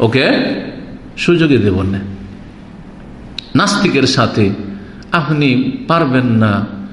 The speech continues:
আর আপনি নাস্তিকের সাথে টকশো করতে চলে গেছেন। কেন গেলেন আপনি? এইসব তর্ক থেকে বেঁচে থাকেন, কারণ আপনি জানছেন যে নাস্তিকতা এটা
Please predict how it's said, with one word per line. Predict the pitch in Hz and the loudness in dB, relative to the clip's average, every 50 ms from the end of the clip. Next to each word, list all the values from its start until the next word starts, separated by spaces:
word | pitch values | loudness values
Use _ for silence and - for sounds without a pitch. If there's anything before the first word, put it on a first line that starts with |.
| - - - - | -16 -18 -6 -2
আর | - 185 185 180 | 0 2 2 2
আপনি | 180 170 190 | 2 2 0
নাস্তিকের | 190 196 214 196 - - 208 185 170 | 0 0 0 0 0 0 0 0 2
সাথে | - 180 160 170 170 | 2 0 0 0 0
টকশো | 185 180 - - - 135 | 0 -2 -2 -2 -2 -2
করতে | 127 110 - - | -2 -2 -2 -2
চলে | - - 120 107 104 | -2 0 0 2 2
গেছেন। | 95 95 - - 107 95 95 - - - - - - - - - - - | 0 -2 -2 -2 -4 -4 -4 -6 -10 -12 -14 -16 -18 -18 -20 -20 -10 -4
কেন | - 254 247 226 190 | 0 2 2 2 4
গেলেন | 175 160 156 147 139 | 2 2 2 2 0
আপনি? | 135 127 127 123 117 110 - - - - | 0 0 0 -2 -2 -2 -2 -4 -4 -4
এইসব | 180 170 - 180 175 - | -4 -2 0 -2 0 2
তর্ক | 208 185 139 127 131 120 - - 120 151 143 - 139 - | 2 2 2 2 0 0 -2 -2 -4 -6 -6 -6 -6 -4
থেকে | - 127 127 160 | -2 -2 0 0
বেঁচে | 196 262 247 - 226 | 0 0 0 0 0
থাকেন, | - 127 110 - - 98 95 - - - - - - - | 0 -2 -2 -2 -4 -6 -8 -10 -12 -16 -16 -18 -4 -2
কারণ | - - | 0 2
আপনি | - - - 302 - 180 | 2 2 2 2 0 0
জানছেন | 170 180 247 269 240 196 160 127 - - - 127 135 - - - - - - - - - - - | 2 2 2 2 2 2 2 0 0 0 2 2 2 2 0 -4 -6 -10 -12 -14 -16 -16 -12 -8
যে | 131 123 131 151 175 175 185 202 202 - - 170 | -6 -2 2 2 4 4 2 2 0 0 0 0
নাস্তিকতা | 139 139 156 190 196 190 - - - 226 226 196 - 147 139 120 - 143 165 175 196 214 - | 0 2 2 2 2 0 -2 -6 -4 -2 -2 0 2 2 0 0 2 2 2 2 2 2 0
এটা | - 180 175 156 - - 147 143 151 170 190 202 233 226 | 2 2 2 2 0 0 2 2 2 4 2 2 0 -2